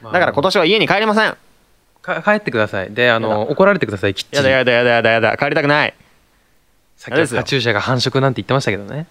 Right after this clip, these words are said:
Speaker 2: うん、もう。
Speaker 1: 単位は増えませんから。あの、黙ってても。
Speaker 2: なんか熟成しないかね。
Speaker 1: 熟成しないでしょ。
Speaker 2: 落としてほっ-、ほっぽらかしといたら。
Speaker 1: 腐ってく。腐って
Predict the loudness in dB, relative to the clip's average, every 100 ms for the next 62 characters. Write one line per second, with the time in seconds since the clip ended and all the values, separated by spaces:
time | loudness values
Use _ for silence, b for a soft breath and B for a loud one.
0 | _ -16 -12 -10 -8 -8 -8 -8 -2 0
1 | 2 4 4 4 2 0 -2 -8 _ _
2 | _ _ -6 -2 2 2 0 -6 -8 -12
3 | _ _ _ _ _ -4 -2 -2 -4 -6
4 | -2 -2 0 -2 0 0 -2 -4 -14 -2
5 | 2 2 2 0 0 -2 -4 -2 2 2
6 | 0 -2 -2 -2 -2 -2 -4 -14 -16